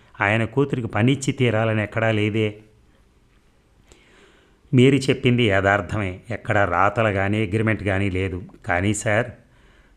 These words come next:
విన్నారో లేదో, మీరు సెంటిమెంట్స్ అనేవి హృదయాల్లో ఉంటాయి.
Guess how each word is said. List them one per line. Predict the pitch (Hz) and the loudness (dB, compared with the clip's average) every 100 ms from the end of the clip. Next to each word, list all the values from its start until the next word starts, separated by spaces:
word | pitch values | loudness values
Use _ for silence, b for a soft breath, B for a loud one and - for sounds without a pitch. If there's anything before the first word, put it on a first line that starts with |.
| - | -8
విన్నారో | 95 101 104 113 117 | -2 0 2 2 2
లేదో, | 117 101 92 82 - | 2 0 -4 -8 -6
మీరు | 107 107 98 95 | -2 0 -2 -4
సెంటిమెంట్స్ | - 117 104 123 117 107 - | -6 -2 0 0 0 -2 -4
అనేవి | 101 95 101 | -2 0 0
హృదయాల్లో | 110 110 92 95 90 90 92 | -2 -4 -2 0 0 -2 -4
ఉంటాయి. | 85 95 95 | -4 -4 -6